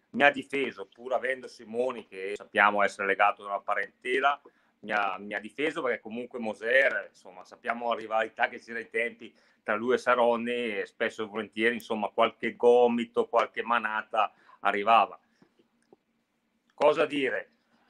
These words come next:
Cosa dire? Purtroppo è andata così e ho rammarico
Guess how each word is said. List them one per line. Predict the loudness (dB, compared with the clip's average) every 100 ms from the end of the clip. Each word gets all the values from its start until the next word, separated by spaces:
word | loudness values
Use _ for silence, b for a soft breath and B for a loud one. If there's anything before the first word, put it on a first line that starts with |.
| _ _ _ _
Cosa | 0 4 4
dire? | 4 0 -2 -8 _
Purtroppo | -20 -16 6 8 8 6 4 6
è | 4
andata | 2 -2 -4
così | -14 -16 -14 -12 -8
e | -4 -2 -4 -4 -8 -10 -12
ho | -10 -6 -4 0
rammarico | 0 0 0 0 -2 -8 -8 -6 -2 -2 -2 -4 -8